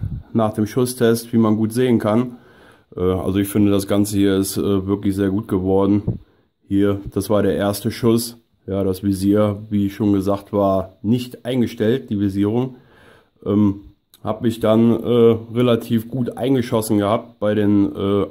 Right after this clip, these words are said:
acht Schuss hier. Und ich finde, das Ergebnis kann sich, äh, wirklich sehen lassen.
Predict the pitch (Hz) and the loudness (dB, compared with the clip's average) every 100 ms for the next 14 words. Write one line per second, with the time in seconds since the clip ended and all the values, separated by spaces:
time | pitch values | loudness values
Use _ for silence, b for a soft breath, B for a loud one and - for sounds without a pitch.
0 | 107 104 - - 110 - 120 123 120 B | -6 -10 -8 -4 -4 0 0 0 -4 B
1 | B B B - 104 104 87 95 113 107 | B B B -8 0 2 2 -2 2 4
2 | 104 101 98 98 - 101 104 104 113 110 | 4 4 2 0 -4 -2 -2 0 2 2
3 | 107 - - 107 107 104 101 98 - 107 | 0 -6 -2 0 2 2 0 0 -4 -2
4 | 101 101 95 - 110 113 98 104 110 101 | 0 0 -2 -2 -4 -2 -2 0 2 2
5 | 101 104 107 | 2 0 -2